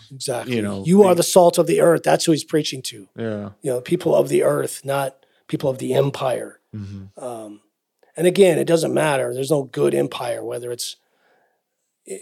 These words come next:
Speaker 1: you know, in that sense, whether it's Rome or, uh, you know, or any of those, Egypt.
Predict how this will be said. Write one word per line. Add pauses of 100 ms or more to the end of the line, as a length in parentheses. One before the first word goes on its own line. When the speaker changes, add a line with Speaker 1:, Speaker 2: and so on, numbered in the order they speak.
(140)
Speaker 1:
you
know,
in
that
sense,
whether
it's
Rome
or, (680)
uh,
you
know,
or
any
of
those, (100)
Egypt.